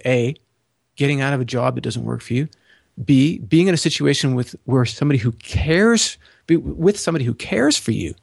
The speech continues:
feeling cared for, feeling valued. And then B, being presented with something that that person who cares for you and that you've learned to respect says, "This has changed my life, and here's why.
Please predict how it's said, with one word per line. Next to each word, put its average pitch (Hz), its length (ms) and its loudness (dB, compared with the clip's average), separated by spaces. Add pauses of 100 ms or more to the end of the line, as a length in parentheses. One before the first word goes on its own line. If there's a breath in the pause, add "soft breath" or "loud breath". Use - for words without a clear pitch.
feeling 156 240 0
cared 180 400 0
for, - 300 -4 (320)
feeling 120 260 2
valued. 123 560 0 (600 loud breath)
And 147 120 2
then 135 100 4
B, 180 240 2
being 147 240 2
presented 156 340 0
with 127 120 0
something 120 380 -2 (340 soft breath)
that 208 140 -4
that 185 220 -2
person 208 360 -2
who 143 80 -4
cares 151 320 -2
for - 120 -10
you 113 160 -4
and 110 100 -4
that 113 240 -6
you've 214 180 0
learned 151 220 0
to 120 100 -4
respect - 680 -4 (960)
says, 147 320 -2
"This 196 180 -6
has 220 120 -6
changed 143 240 -2
my 131 100 0
life, 127 220 0
and 123 120 -4
here's 147 260 0
why. 95 460 0